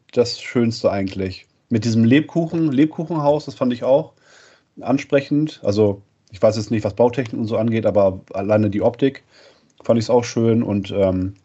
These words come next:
genau, dieses Weihnachtsmann-Set, äh, dieses kleine Häuschen war auch, ähm, tatsächlich clever gebaut. Man hat da so einen, so einen schönen Winkel. Ähm, ja, man hat Spaß gemacht zu bauen. Ansonsten habe ich, ähm,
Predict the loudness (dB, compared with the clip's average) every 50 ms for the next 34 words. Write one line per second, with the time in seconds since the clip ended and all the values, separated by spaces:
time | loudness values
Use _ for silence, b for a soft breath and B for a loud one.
0 | _ _ -2 0 2 4 4 4 2 0 -2 -2 -2 -2 -2 -8 -8 -2 0 2
1 | 2 2 0 -2 -4 -2 0 2 2 2 0 0 0 0 0 -2 -6 B B B
2 | B B B B B B B B B B _ -10 -4 -2 0 0 0 -2 -2 0
3 | 0 2 2 2 2 2 2 2 0 0 -2 -2 0 0 0 0 2 4 4 6
4 | 6 4 4 2 0 0 -2 -4 -6 -6 -4 -2 -2 -4 -4 -6 -6 -4 -2 -2
5 | -2 0 -2 -4 0 0 2 2 2 2 0 2 2 4 4 4 2 -2 -8 _
6 | _ _ _ _ -4 -2 -2 0 0 0 2 2 0 0 -2 B B B B B
7 | B B B B B B -8 -6 -4 0 2 2 2 2 0 -2 -2 2 2 2
8 | 4 4 4 2 2 2 2 2 2 2 2 0 -4 -10 _ _ _ _ _ -8
9 | -4 0 0 2 2 0 -2 -4 -8 -10 -12 _ -2 0 0 0 0 -2 -6 -6
10 | -6 -4 0 0 0 0 0 -4 -6 -6 -6 -8 -6 -2 -2 -2 0 -2 -4 -8
11 | _ _ _ _ _ _ _ _ _ _ _ _ _ _ _ _ _ B B B
12 | B B B B B B B -2 2 2 4 2 2 0 -2 0 2 2 2 4
13 | 4 2 2 0 -4 -10 -8 -4 -2 0 0 0 0 -2 -4 -4 -6 -8